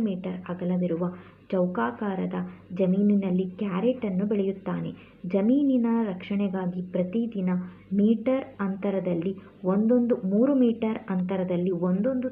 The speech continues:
ತಂತಿ ಬೇಲಿ ಕಂಬವನ್ನು ನೆಡಲು ನಿರ್ಧರಿಸುತ್ತಾರೆ. ಓಕೆ, ಅವರೀಗ ಒ-, ಹದಿನೈದು ಮೀಟರ್, ಆ, ಜಾಗದಲ್ಲಿ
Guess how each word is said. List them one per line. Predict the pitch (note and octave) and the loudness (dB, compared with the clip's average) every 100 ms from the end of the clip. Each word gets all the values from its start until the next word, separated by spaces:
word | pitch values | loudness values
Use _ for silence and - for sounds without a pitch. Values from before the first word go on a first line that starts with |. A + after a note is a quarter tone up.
| G#3 | -4
ತಂತಿ | F#3 F3+ G#3 F#3+ | -4 -2 -2 0
ಬೇಲಿ | F#3 G3 G3+ - - - G3 | 0 0 -2 -6 -18 -4 0
ಕಂಬವನ್ನು | F#3 F3+ E3 E3+ F3+ | 2 2 2 2 2
ನೆಡಲು | E3+ D3+ G3 - - G3+ | 2 0 -2 -4 -8 2
ನಿರ್ಧರಿಸುತ್ತಾರೆ. | G3+ F3 E3+ D#3+ F#3+ - - G#3 F3+ F3 F3+ F3+ - - - - F#3+ | 2 4 4 2 -4 -4 -4 -4 -2 0 0 -2 -10 -20 -20 -10 -8
ಓಕೆ, | - - - - G3 | -8 -12 -16 -4 0
ಅವರೀಗ | G3 F#3 G#3+ D4 - - - F#3+ | 2 2 0 -4 -6 -18 -6 -2
ಒ-, | F3+ F3+ - | -2 -4 -6
ಹದಿನೈದು | E3+ E3 G#3+ C4+ C#4 D4 - - - - - - - - - - G3+ | -4 0 2 4 4 0 -4 -16 -20 -20 -20 -20 -20 -20 -20 -4 2
ಮೀಟರ್, | G#3 G#3 G3+ G#3 G#3 - - - - - - | 4 4 2 -2 -4 -12 -20 -20 -20 -20 -8
ಆ, | G3 G3+ G3 F3+ E3 | -4 -2 -2 -4 0
ಜಾಗದಲ್ಲಿ | G3 F3 F#3 F3+ E3+ F#3 | 2 4 2 2 -2 -2